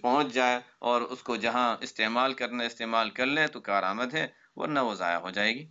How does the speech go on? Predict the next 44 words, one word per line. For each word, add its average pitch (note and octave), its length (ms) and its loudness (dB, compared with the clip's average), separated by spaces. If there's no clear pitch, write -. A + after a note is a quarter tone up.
اسی D#3+ 240 2
طرح E3+ 200 4
انسان C3 400 2
کا A#2 100 -2
وقت B2 300 -2
گزرتا B2+ 420 0
جا A#2 200 4
رہا A#2 120 4
ہے، A2+ 40 2
گزرتا A2 440 -2
جا D3 240 4
رہا C3 180 2
ہے۔ A2+ 100 -4
ہاں، C3 300 0
بعض A#2 360 2
ایسے G#2+ 280 -8
بھی C3+ 100 -6
ہوتے G#2+ 380 -6
ہیں G2 240 -8
جن B2+ 300 -2
کا B2 140 2
وقت A#2+ 400 0
آہستہ C#3 500 2
گزرتا F2 640 -4
ہے، - 100 -14
یعنی A2+ 240 0
وقت C3 320 -4
میں B2+ 100 2
اللہ A2 320 2
تعالیٰ A#2 240 2
برکت A2 440 -2
ڈال G2+ 380 0
دیتے F2+ 220 -6
ہیں۔ E2 180 -10
ہمارے B2+ 280 2
لحاظ A#2 340 0
سے A#2+ 120 -4
یہ A#2 120 0
برف G#2+ 340 -4
والی A#2 160 0
مثال A2 360 2
اگر A2 180 -2
لے G2+ 200 0
لیں C#3+ 160 0